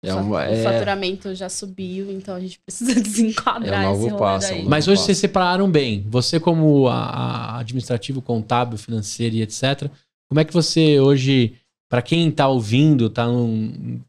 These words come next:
Speaker 3: num determinado momento da jornada, muito parecida com o de vocês ou não, como é que vocês se organizam hoje pra que isso aconteça?
Speaker 2: No começo, como eu falei, em dois mil e vinte, a gente ainda não tinha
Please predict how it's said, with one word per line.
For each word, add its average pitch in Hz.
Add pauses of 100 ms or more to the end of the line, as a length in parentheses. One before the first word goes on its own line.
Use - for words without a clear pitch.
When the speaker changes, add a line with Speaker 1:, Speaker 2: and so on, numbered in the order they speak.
Speaker 3:
num 127
determinado 123
momento 120
da 117
jornada, 113
muito 120
parecida 113
com 113
o 110
de 110
vocês 107
ou 107
não, 143 (320)
como 143
é 156
que 151
vocês 151
se 151
organizam 127
hoje 113
pra 113
que 113
isso 110
aconteça? 104
Speaker 2:
No 277
começo, 247
como 214
eu -
falei, 202
em 190
dois 196
mil 214
e 226
vinte, 262
a -
gente 269
ainda 277
não 285
tinha 302